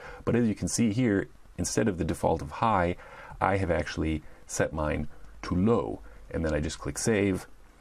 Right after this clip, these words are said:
and it's gonna do this little loady loady thing, da, da, da, da, da, da, da. And when it's done, boom, the transmit power of my two point four gigahertz Wi-Fi from that box is now low.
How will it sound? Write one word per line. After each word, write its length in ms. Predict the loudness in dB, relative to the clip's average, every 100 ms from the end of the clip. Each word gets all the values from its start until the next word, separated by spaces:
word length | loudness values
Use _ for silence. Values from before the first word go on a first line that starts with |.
| -20 -20 -20 -20 -20 -20 -20 -2
and 520 | 2 2 2 0 -2
it's 180 | -4 -6
gonna 240 | -2 -2 0
do 220 | -2 -2
this 180 | -4 -4
little 160 | -2
loady 320 | 0 2 2 2
loady 320 | 2 2 0
thing, 460 | 0 0 0 0
da, 220 | 0 2 2
da, 80 |
da, 180 | 2 2
da, 100 | 0
da, 220 | 0 0
da, 80 | 0
da. 340 | 2 2 2 0
And 120 | 0
when 120 | 0
it's 120 | -2 0
done, 420 | 2 4 2 0 -8 -20 -18 -4
boom, 420 | 2 2 2 -2 -4 -20 -6
the 80 | -2
transmit 420 | 0 0 0 0
power 320 | 2 4 6
of 180 | 4 2
my 100 | -2
two 200 | 0 -2
point 220 | 0 -2
four 200 | 0 0
gigahertz 460 | 2 0 0 -4 -2
Wi-Fi 400 | 0 0 0 -2
from 160 | -2 -4
that 180 | -2
box 300 | -2 -2 -4
is 160 | -10 -6
now 180 | -4 -2
low. 380 | 2 2 0